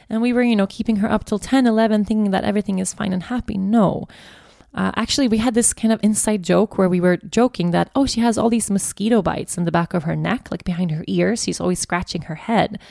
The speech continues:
Um, I made a joke when the baby was really little that my mom had her out at sunset, and I was like, "There's mosquitoes.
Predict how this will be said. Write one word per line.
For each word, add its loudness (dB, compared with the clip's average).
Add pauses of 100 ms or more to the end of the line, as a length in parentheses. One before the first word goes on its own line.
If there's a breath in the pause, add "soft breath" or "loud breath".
(600 loud breath)
Um, 2
I 4
made 6
a 4
joke 4
when 0
the -8
baby -2
was -2
really -2
little 2
that -2
my -2
mom 0
had -4
her -2
out 2
at -8
sunset, 0
and -2
I 0
was -2
like, -6
"There's -6
mosquitoes. -2